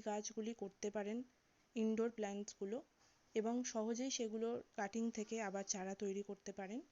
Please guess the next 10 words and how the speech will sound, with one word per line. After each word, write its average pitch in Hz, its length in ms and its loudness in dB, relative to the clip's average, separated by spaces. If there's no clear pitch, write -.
এবং 254 240 0
সেটা 233 320 0
আপনারা 202 460 -2
আপনাদের 214 380 2
বন্ধু 214 320 2
বান্ধব 208 420 -2
সবাইকে 202 440 0
গিফট 220 280 -4
করতে 190 320 -8
পারেন। 180 260 -10